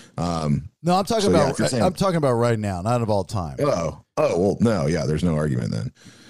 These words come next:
Speaker 2: Y-, you're right. That's what, that's kinda what, uh, the point I'm trying to make is that, is to have that kind of fan base. You know, Taylor Swift's camp is sitting back going, <laughs> "This is great," you know, and then she has to make the statement. So I should probably tell you, if you have no idea <laughs> what we're talking about, what's going on.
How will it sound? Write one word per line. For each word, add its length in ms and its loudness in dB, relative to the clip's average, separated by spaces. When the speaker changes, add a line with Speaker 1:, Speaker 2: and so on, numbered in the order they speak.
Speaker 2:
Y-, 140 -10
you're 100 2
right. 280 2
That's 220 0
what, 120 2
that's 220 0
kinda 160 2
what, 180 2
uh, 80 0
the 160 -2
point 220 0
I'm 80 -2
trying 160 0
to 40 -2
make 360 0
is 120 -8
that, 300 -8
is 520 -8
to 120 -4
have 280 -2
that 160 0
kind 120 -2
of 80 -6
fan 260 -2
base. 400 -6
You 80 -4
know, 60 0
Taylor 320 0
Swift's 380 -2
camp 260 -2
is 80 -4
sitting 240 -2
back 220 0
going, 180 -6
<laughs> 380 -12
"This 240 -6
is 160 -12
great," 580 -12
you 120 -2
know, 320 -2
and 120 0
then 80 -2
she 120 -2
has 140 0
to 80 -6
make 160 -2
the 80 -10
statement. 460 -2
So 280 0
I 100 0
should 140 -4
probably 300 2
tell 220 0
you, 100 2
if 80 -4
you 120 0
have 120 -2
no 100 2
idea 220 0
<laughs> 40 -2
what 100 -14
we're 60 -4
talking 300 -6
about, 200 -8
what's 160 -10
going 180 -6
on. 140 -8